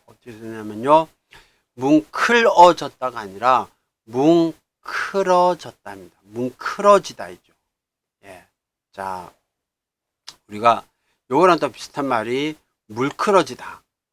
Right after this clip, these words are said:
예, 다 뭐 좀 의미가 이제 썩어서 이렇게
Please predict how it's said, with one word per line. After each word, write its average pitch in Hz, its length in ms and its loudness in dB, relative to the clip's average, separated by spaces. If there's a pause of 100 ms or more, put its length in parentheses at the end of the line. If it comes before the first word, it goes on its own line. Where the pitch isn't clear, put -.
예, - 40 -20 (580)
다 104 160 -10
뭐 107 120 -14
좀 120 300 -14
의미가 139 400 -2
이제 104 180 -12
썩어서 151 460 -2
이렇게 107 460 -12